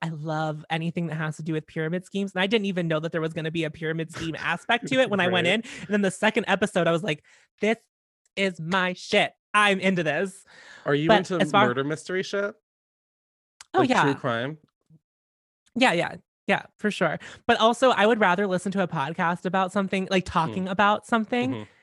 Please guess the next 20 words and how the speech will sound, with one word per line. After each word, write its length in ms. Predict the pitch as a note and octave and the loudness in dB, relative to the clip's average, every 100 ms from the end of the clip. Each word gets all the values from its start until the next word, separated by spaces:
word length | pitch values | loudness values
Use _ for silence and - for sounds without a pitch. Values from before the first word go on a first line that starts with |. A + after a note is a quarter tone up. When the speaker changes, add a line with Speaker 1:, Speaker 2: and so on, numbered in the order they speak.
| _ | _
Speaker 1:
than 120 | A3 G3 | 0 2
to 100 | G#3+ | 0
sit 180 | - G3 | -4 -2
down 180 | F#3+ F3+ | -2 0
and 80 | |
watch 180 | F3+ E3+ | -2 -4
it. 100 | D3 - - - | -8 -12 -12 -2
I 80 | F3 | 4
don't 180 | A3+ C4+ | 6 6
like 220 | D#4 A#3 | 2 2
being 180 | B3 A#3 | -2 0
held 300 | F#3 F#3+ E3 | 0 0 0
down 340 | D#3+ D#3 E3+ | 0 0 -2
and, 160 | F3+ E3+ | -2 -4
like, 140 | D#3 | -4
having 380 | - D#3+ E3 E3 | -2 -2 -2 -6
to, 100 | E3+ | -6
like, 100 | D3 | -6
watch 460 | D3+ D3 C#3 C#3 - | -4 -4 -4 -8 -12
things. 560 | C#3 D3 G3 G#3 - | -12 -10 -4 -4 -4